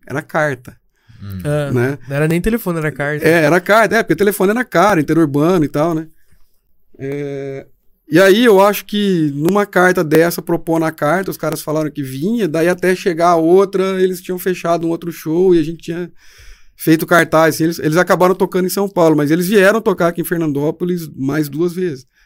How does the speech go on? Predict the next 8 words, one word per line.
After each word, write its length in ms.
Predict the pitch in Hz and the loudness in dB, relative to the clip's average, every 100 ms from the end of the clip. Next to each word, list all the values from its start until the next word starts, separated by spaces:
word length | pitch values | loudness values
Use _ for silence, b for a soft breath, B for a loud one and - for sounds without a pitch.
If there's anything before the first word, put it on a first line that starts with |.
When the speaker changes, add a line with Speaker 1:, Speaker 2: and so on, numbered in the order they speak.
| b b b 151 | b b b -6
Speaker 3:
Aham. 260 | 147 139 | -4 -2
Speaker 1:
Depois 340 | 139 - 147 135 | -2 2 2 4
dessa 300 | 147 143 143 | 0 0 0
aí, 140 | 139 | 2
eles 160 | 156 156 | 2 0
vieram, 460 | 196 160 170 180 139 | 2 4 4 4 2
daí 200 | 143 147 | -2 -2
já 400 | 165 165 135 | -4 -6 -8